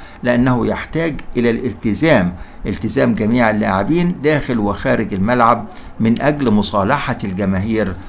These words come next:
بعد خسارة السوبر الأفريقي مؤخرًا أمام الزمالك والاحتفالات الصاخبة التي يقوم بها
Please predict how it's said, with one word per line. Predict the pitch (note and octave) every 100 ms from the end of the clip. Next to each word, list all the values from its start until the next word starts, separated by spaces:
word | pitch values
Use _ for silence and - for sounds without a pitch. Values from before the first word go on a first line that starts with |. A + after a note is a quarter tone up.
| - -
بعد | B2 A2+ G#2
خسارة | - - - C#3 D#3 D3 A#2+
السوبر | G2+ - A2+ G2+
الأفريقي | G2 G2 - B2 -
مؤخرًا | G#2 F#2+ F#2+ - A#2 G#2 G#2
أمام | A2 G#2+
الزمالك | G2 G#2 A#2+ A#2+ A2+ - - -
والاحتفالات | A#2+ A#2+ A2 - A2 - G#2+ A#2+ F3 E3+
الصاخبة | C3+ - G#2 - B2+ G#2 F#2 - - A#2
التي | A2+ A2 A2+
يقوم | G#2 F#2 B2+ A2+ G#2
بها | A2+ G#2 G2+